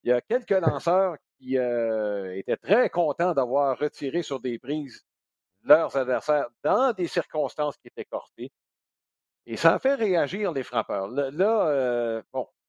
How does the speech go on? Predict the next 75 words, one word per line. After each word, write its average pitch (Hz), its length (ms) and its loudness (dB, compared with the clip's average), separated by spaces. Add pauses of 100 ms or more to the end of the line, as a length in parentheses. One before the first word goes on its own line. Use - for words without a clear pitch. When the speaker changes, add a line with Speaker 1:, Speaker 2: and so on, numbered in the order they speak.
Speaker 1:
est-ce 107 280 -4
que 151 140 -2
c'est 143 160 -2
des 135 100 -2
frappeurs 156 400 -2
qui - 60 -10
sont 135 180 -4
trop 156 180 -8
chatouilleux 151 480 -4
ou 175 320 -4
on 151 120 4
en 151 160 0
a 165 100 2
peut-être 165 460 0
mis 175 140 0
un 143 120 2
peu 139 160 0
trop ? 139 240 -4
Parce 131 200 -4
que 156 120 0 (640)
je 117 140 -4
veux 131 40 2 (120)
juste 269 100 -2
préciser 147 400 -2
une 143 80 -4
chose, 170 340 0
là, 110 80 0
c'est, - 200 -10
c'est - 260 -2
pas 294 140 2
la 170 140 0
première 151 340 0
fois 196 160 2
que - 60 -20
des 123 120 4
lanceurs 120 420 0
agissent 117 380 -4
de 117 60 8
la 95 80 2
sorte, - 340 0
là. 90 80 -8 (220)
Et, 90 140 -8
euh, 95 200 -4
je 92 140 -16
pourrais, 117 220 2
en 104 380 -8
te - 80 -20
donnant 143 220 2
des 147 220 0
exemples 147 340 0
un 113 40 -2
peu 135 120 -10
plus - 140 -18
tard, 208 260 0
là, 202 160 0 (760)
mais 113 100 4
Speaker 2:
Ah 113 40 6
Speaker 1:
en - 40 6
Speaker 2:
ouais, - 60 0
Speaker 1:
fin 185 80 4
de 214 40 0
Speaker 2:
ouais, 202 80 -2
Speaker 1:
semaine, 220 280 0
Speaker 2:
ouais, 214 60 -2
Speaker 1:
là, 180 80 2
Speaker 2:
ok. 170 60 -8
Speaker 1:
bon, 131 260 0
euh, 110 140 2
il 107 80 -4
y 113 40 2
a 110 60 2
Alvarado 156 600 2
puis 143 160 -2
Adrian 147 320 0
Garrett, 147 400 0